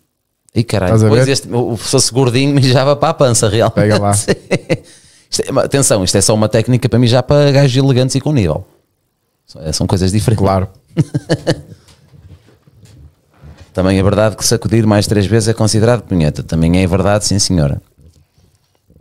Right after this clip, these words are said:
Speaker 1: Paiva, filho da maior professora de sempre, grande professora Eunice, é verdade.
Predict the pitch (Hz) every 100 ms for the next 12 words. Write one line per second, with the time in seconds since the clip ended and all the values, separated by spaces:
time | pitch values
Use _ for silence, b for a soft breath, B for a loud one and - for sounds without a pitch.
0 | _ _ _ _ _ - - _ _ _
1 | _ 98 98 98 95 - - 101 95 92
2 | 95 95 - - 98 90 - - 90 85
3 | 90 92 92 - - 87 82 71 73 85
4 | 78 76 76 -